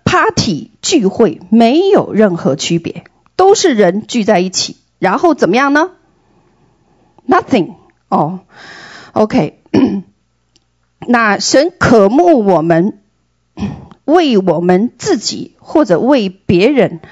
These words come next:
来听清楚神的心意。所以神希望我们能够怎么样？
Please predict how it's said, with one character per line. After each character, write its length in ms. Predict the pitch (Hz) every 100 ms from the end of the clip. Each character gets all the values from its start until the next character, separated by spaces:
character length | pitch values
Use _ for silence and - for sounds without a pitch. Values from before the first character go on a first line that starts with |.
| - - - -
来 240 | - 175 185
听 400 | - - 330 330
清 260 | - 330
楚 240 | 330 - -
神 280 | - 135 170
的 100 | 175
心 340 | - 247 262
意。 180 | 254 202 - _ _ _ - - - -
所 160 | -
以 60 | 320
神 240 | 285 285
希 220 | 320 - 349
望 200 | 339 262
我 100 | 202
们 180 | 202
能 180 | 202 196
够 160 | 240 233
怎 100 | 190
么 60 |
样？ 140 | 165